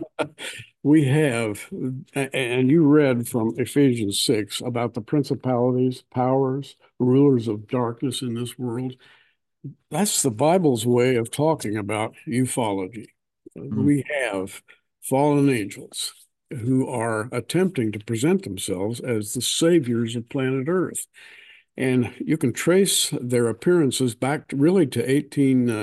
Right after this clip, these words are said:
Speaker 1: ninety-seven, and then moving forward to nineteen forty-seven, and then onward in a series of events to the present day.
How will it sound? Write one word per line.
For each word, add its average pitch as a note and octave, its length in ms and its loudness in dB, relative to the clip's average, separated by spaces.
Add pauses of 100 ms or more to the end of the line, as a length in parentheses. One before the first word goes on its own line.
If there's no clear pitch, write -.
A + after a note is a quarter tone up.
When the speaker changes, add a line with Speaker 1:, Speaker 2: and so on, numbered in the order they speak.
Speaker 1:
ninety-seven, B2 880 0 (640)
and A#2 140 0
then A#2 200 0 (120)
moving C3 360 2
forward C#3+ 420 2
to G#2+ 80 0
nineteen A2+ 460 -2
forty-seven, A2 800 -2
and A2 200 -4
then A2+ 160 -2
onward A#2+ 580 0
in A2 120 -4
a A2+ 80 -2
series A#2+ 440 0
of G2+ 140 -4
events A2+ 680 -2
to C3 160 -2
the G#2+ 80 -4
present A2 400 -4
day. B2+ 420 2